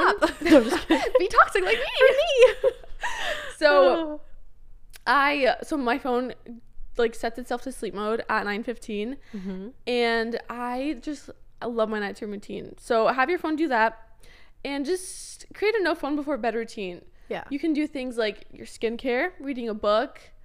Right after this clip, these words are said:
Speaker 1: even, like, stretching, you know, just do anything to keep you occupied and do whatever works best for the life that you're trying to create. The lesser you're on your phone, like, let's say you're at night, you go to bed, you're not really on it,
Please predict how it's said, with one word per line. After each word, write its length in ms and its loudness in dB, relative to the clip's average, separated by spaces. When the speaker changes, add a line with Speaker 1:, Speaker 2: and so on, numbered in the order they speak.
Speaker 1:
even, 180 -2
like, 180 -4
stretching, 680 -6
you 80 -4
know, 240 0
just 260 -10
do 160 -4
anything 500 -2
to 200 -8
keep 240 -6
you 100 -4
occupied 600 -4
and 140 -6
do 80 0
whatever 280 2
works 200 -4
best 260 -2
for 80 -6
the 80 -2
life 280 -2
that 180 -2
you're 160 -6
trying 260 -8
to 80 -8
create. 460 -6
The 100 -4
lesser 280 -4
you're 120 -2
on 140 -2
your 120 -4
phone, 400 -4
like, 140 -8
let's 160 -6
say 80 -6
you're 100 -2
at 180 -2
night, 360 -6
you 100 -12
go 80 0
to 80 2
bed, 180 0
you're 100 -2
not 100 -2
really 160 -4
on 180 -2
it, 140 -10